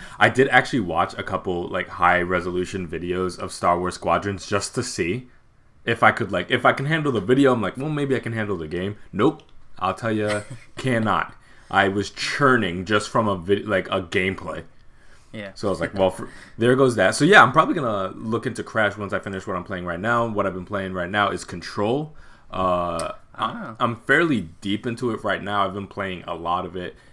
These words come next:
Speaker 1: And, uh, yeah, man, I gotta say, I'm really, really enjoying it. I'm really, really impressed with what they've done.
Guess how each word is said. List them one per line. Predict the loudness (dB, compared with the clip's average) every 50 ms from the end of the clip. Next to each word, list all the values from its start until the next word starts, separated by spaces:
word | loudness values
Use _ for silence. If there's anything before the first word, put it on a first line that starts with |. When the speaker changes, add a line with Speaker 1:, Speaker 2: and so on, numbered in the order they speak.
| -20 -16 -10
Speaker 1:
And, | -8 -6 -6 -6 -6 -8 -6 -6
uh, | -6 -4 -4 -4 -6 -6 -8 -8 -10 -12 -10 -4
yeah, | 0 2 2 4
man, | 2 2 2 2
I | 4
gotta | 4 4 4 4
say, | 2 2
I'm | 2 2 0 0 0
really, | 0 2 2 0
really | 0 0 0 -2
enjoying | -2 -4 -4 -2 0 0 0 0 -2 -4
it. | -4 -4 -4
I'm | -4 -4 -2
really, | -4 -2 -2 0
really | 0 -2 -2 -4
impressed | -6 -4 -6 -6 -4 -4
with | -6 -4
what | -4 -6 -6
they've | -6 -6 -6 -6 -6 -2
done. | 0 0 0 0 -2 -4